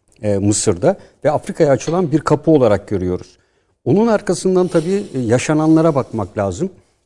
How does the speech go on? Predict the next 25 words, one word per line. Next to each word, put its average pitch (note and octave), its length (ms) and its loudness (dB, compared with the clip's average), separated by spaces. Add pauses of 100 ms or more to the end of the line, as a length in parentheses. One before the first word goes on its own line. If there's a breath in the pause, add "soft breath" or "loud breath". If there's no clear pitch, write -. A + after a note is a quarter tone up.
Mısır'ın F#3 400 0
şu F3+ 180 -2
anda D3 300 0
Türkiye E3+ 400 -2
ile C#3+ 60 0
olan C#3 180 0
ilişkilerinde B2 800 -2 (260 loud breath)
esasında D3+ 600 -4
Sisi'ye D#3+ 640 2 (120)
bir C#3+ 120 -12
takım D3+ 300 0
laflar C#3+ 340 0
söylenmesi B2 840 -2 (280 loud breath)
vesaire D3+ 380 0
konu C#3+ 340 -4
değil. A2+ 160 -2 (220)
Müslüman D3 460 -4
kardeşlerin C#3+ 640 -2
de C3+ 80 -2
Türkiye'de C#3+ 520 -2
bu, C3 120 -8
bunlar D#3 260 0
da D#3+ 140 2
tali G#2+ 280 -4
konular. G2 380 -8